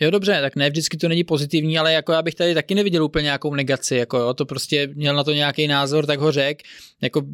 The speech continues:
budeme si vždycky jako, mm, přemítat, kdo s kým zrovna hraje a jestli jako můžu něco říct, to je prostě blbě.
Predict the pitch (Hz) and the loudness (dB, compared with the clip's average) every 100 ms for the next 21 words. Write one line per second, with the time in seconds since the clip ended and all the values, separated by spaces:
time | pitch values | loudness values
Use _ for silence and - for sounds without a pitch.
0 | 151 - 160 147 147 151 147 - 151 147 | -12 -8 -2 0 0 -2 -2 0 0 2
1 | 147 147 147 147 139 - 147 139 151 _ | 0 -2 -8 -4 -4 0 -2 0 -4 _
2 | _ _ - - _ _ - 139 139 135 | _ _ -20 -20 _ _ -4 -2 0 0
3 | - 143 147 156 147 _ - - 151 143 | 0 0 0 -2 -4 _ -20 -6 -2 -2
4 | - 156 143 147 151 143 143 143 143 135 | 0 0 0 0 0 0 2 2 2 0
5 | 151 139 147 147 143 147 143 143 147 - | 0 0 0 0 0 -2 0 -2 -2 -2
6 | 143 139 135 147 135 135 120 | -2 -2 -4 -2 -2 -2 -4